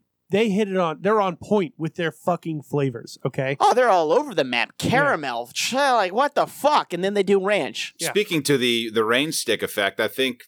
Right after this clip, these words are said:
Speaker 3: Bugles, they should know this, which means they should start selling their product much like Pringles,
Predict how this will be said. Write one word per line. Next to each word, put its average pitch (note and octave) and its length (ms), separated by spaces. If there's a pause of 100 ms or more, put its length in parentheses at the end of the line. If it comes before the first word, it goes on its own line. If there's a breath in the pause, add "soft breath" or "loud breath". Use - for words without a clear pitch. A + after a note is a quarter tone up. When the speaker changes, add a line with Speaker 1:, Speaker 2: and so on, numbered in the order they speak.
(160)
Speaker 3:
Bugles, B2 400
they D#3 140
should G#3 320
know B2+ 200
this, D2+ 380 (380)
which A#2 260
means C3+ 280
they B2 180
should A#2+ 240
start D3 340
selling D3 380
their A#2 120
product A2+ 580 (280)
much F3+ 260
like C#3 220
Pringles, A2+ 560